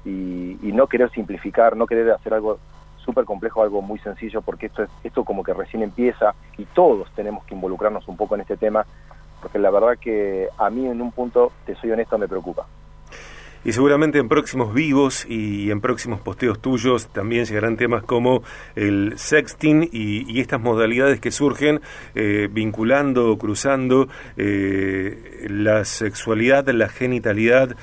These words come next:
Speaker 2: algunas conductas con las nuevas tecnologías, porque también sabemos que hay un alto porcentaje de,
Speaker 1: Así es.
Speaker 2: de acciones respecto de lo que significa el chat le-, eh, cruzado con la genitalidad. Gracias, Gustavo, a vos también por hablar en, en este día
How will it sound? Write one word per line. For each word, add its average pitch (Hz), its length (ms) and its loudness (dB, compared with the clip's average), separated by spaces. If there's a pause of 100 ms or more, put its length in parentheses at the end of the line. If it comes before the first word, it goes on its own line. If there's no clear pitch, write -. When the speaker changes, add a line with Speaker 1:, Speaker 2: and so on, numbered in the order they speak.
(180)
Speaker 2:
algunas 107 380 0
conductas 120 680 -2
con 107 220 -4
las 95 100 -4
nuevas 120 200 0
tecnologías, 110 800 -2 (320)
porque 113 180 -2
también 110 320 0
sabemos 110 380 -2
que 107 120 -4
hay 98 400 -2
un 107 200 -2
alto 110 260 -2
porcentaje 98 800 -6 (480)
de, 90 520 -4
Speaker 1:
Así 87 220 -6
es. 82 100 -10 (220)
Speaker 2:
de 101 160 -4
acciones 110 460 -2
respecto 101 420 -4
de 98 100 -4
lo 98 120 -4
que - 40 -16
significa 107 540 -2 (300)
el 110 320 0
chat 127 260 0 (320)
le-, 110 320 -4
eh, 104 60 -6
cruzado 113 420 0
con 101 140 -4
la 92 80 -6
genitalidad. 92 640 -6 (360)
Gracias, 139 500 2
Gustavo, 120 380 2
a 117 40 8
vos 147 200 2
también 110 340 -4
por 104 140 0
hablar 113 300 2
en, 101 120 -8
en 101 220 -6
este 107 180 -2
día 147 300 4